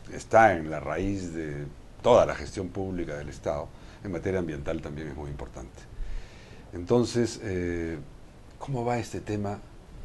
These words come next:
¿Cómo ven ustedes? Eh, Antonio, yo te pediría que comiences tú. Eh, este,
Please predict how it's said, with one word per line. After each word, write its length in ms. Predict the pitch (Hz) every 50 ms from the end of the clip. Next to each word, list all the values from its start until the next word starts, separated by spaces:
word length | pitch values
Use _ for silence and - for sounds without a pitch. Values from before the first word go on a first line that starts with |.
| - - -
¿Cómo 180 | 113 117 107 104
ven 160 | 117 117 113
ustedes? 600 | - - - - - 101 101 98 - 98 - - - - - - - - - - - - -
Eh, 140 | 85 87 87 82
Antonio, 400 | 92 92 - 107 101 98 - -
yo 140 | 95 95
te 100 | - -
pediría 380 | 85 - 85 82 85 87 92 87
que 80 | 87 82
comiences 460 | 80 82 87 90 87 85 90 78 -
tú. 160 | - 92 - - - - -
Eh, 600 | 82 80 82 80 80 80 80 78 78 78 76 73 - - - - - - - - - - - - - -
este, 500 | 92 90 - - - 98 90 85 80